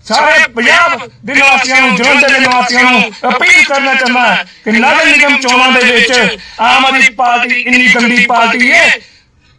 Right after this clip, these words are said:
ਪੂਰਾ ਗੰਦ ਆ ਚੁੱਕਾ ਵਿੱਚ। ਨਗਰ ਨਿਗਮ ਦੇ ਵਿੱਚ ਮੈਂ ਕਹਿਣਾ ਸਾਰੇ ਨਿਵਾਸੀਆਂ ਨੂੰ ਕਿ ਤੁਸੀਂ ਜਿਹੜੇ ਵਲੰਟੀਅਰ ਨਹੀਂ ਹੋ ਸਕੇ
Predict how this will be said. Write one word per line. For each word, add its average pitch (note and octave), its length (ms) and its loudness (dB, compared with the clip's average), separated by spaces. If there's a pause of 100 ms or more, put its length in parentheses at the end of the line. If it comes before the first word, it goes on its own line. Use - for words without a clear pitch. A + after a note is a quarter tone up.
(760)
ਪੂਰਾ C4+ 260 0
ਗੰਦ D4+ 480 0
ਆ D4 140 2
ਚੁੱਕਾ C4+ 260 -2
ਵਿੱਚ। G#3+ 520 0 (2500)
ਨਗਰ E4 420 2
ਨਿਗਮ E4 240 2
ਦੇ D4 180 2
ਵਿੱਚ C4 460 -2 (280)
ਮੈਂ C#4+ 240 2 (300)
ਕਹਿਣਾ C#4 320 0
ਸਾਰੇ C4+ 320 0
ਨਿਵਾਸੀਆਂ B3 500 0
ਨੂੰ A#3+ 380 0 (480)
ਕਿ A#3 160 -2
ਤੁਸੀਂ D4+ 580 0 (160)
ਜਿਹੜੇ A#3+ 440 0
ਵਲੰਟੀਅਰ B3 440 0
ਨਹੀਂ A#3+ 280 2
ਹੋ A3+ 160 2
ਸਕੇ B3 560 0